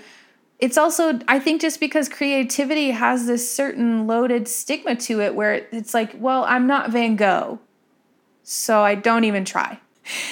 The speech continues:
Instead of just being willing to see what's on the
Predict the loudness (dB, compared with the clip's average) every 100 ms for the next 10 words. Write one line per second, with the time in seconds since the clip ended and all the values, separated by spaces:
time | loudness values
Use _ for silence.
0 | -2 2 4 4 4 4 4 2 -2 -2
1 | 0 2 2 2 2 2 0 -2 -4 -2
2 | -2 -2 -2 -2 -4